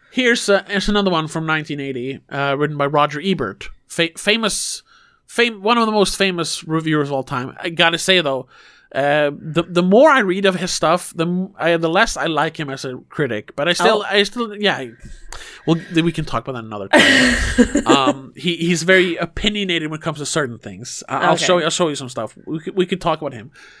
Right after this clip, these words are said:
Speaker 1: Um, but either way, I still, I still, I still, uh, respect him as a critic. And he wrote, he gave it another five out of ten. "The Fog is encouraging because it contains another demonstration of Carpenter's considerable directing talents.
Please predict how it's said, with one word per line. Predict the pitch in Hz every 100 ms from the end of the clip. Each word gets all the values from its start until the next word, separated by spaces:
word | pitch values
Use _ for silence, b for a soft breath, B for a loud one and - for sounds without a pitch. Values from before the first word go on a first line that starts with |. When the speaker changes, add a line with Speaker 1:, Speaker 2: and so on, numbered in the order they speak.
| b b b
Speaker 1:
Um, | - 160 160 160
but | 240
either | 262 226
way, | 170 131
I | 180
still, | - 269 269 -
I | 240
still, | 247 - 262 247 -
I | 214
still, | - 226 214 190 165 156 -
uh, | 156 147 147 -
respect | 160 151 175 170
him | 156
as | 143
a |
critic. | 151 151 120 127
And | 156
he | 208
wrote, | 190 160 - - _ _
he | -
gave | 196
it | 190
another | 180 190 170
five | - 208 208
out | 196
of | 185
ten. | 180 110 107 b b b b b b b b b b _ _ _ _ _ _
"The | 175
Fog | 165 220 262 226
is | 208
encouraging | - 202 214 302 277 285 269 262
because | 214 208 214 196
it | 196
contains | - 196 - 185 180
another | 165 185 202
demonstration | 185 185 185 - 180 165 165
of | 156
Carpenter's | - 170 - 165 156 151
considerable | - 156 - 170 165 156
directing | 147 139 - 143
talents. | - 175 139 101 - -